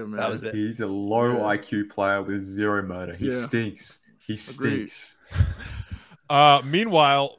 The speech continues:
Speaker 4: Woj just tweeted the figures for Gary Harris, uh, s-, going to Orlando.
Speaker 1: Mm-hmm.
Speaker 4: Two years, twenty-six,
Speaker 1: Mm.
Speaker 4: thirteen mil annually
Speaker 1: Mm.
Speaker 4: for Gary Harris.
Speaker 1: Good for him.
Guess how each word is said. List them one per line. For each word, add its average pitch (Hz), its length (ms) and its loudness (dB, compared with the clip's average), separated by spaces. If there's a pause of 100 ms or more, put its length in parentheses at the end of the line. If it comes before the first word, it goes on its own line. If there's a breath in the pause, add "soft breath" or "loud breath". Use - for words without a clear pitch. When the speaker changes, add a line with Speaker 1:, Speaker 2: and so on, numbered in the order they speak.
Speaker 4:
Woj 160 360 -4
just 156 200 -12
tweeted 165 300 -6
the 123 80 -8
figures 156 500 -8
for 127 140 -14
Gary 139 340 -4
Harris, 139 520 -4
uh, 127 480 0 (400)
s-, - 240 -20 (160)
going 139 220 -8
to 135 60 -8
Orlando. 143 680 -6 (440 soft breath)
Speaker 1:
Mm-hmm. 113 360 -8
Speaker 4:
Two 247 240 -12
years, 220 340 -12
twenty-six, 147 1080 -12 (380)
Speaker 1:
Mm. - 40 -14
Speaker 4:
thirteen 170 640 -4
mil 131 360 -2 (200)
annually 131 640 -4
Speaker 1:
Mm. - 40 -18 (520)
Speaker 4:
for 131 380 -4
Gary 131 360 -2
Harris. 127 680 -2 (120)
Speaker 1:
Good 151 140 -4
for 127 100 -6
him. 147 320 -6